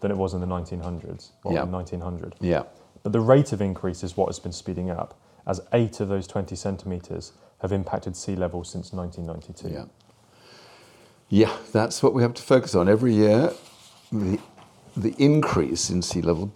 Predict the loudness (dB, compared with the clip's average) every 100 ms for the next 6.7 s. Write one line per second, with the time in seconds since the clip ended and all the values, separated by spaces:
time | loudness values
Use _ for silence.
0 | -4 -2 0 -2 0 0 0 0 -2 -4
1 | _ _ -20 _ _ -8 -4 -4 -8 -18
2 | _ _ _ -8 -6 -6 -12 0 4 4
3 | 4 4 4 6 6 6 4 4 2 2
4 | 2 2 2 0 0 -6 0 6 6 4
5 | 0 -2 -4 -6 -4 -2 0 6 6 6
6 | 6 4 2 2 2 2 -4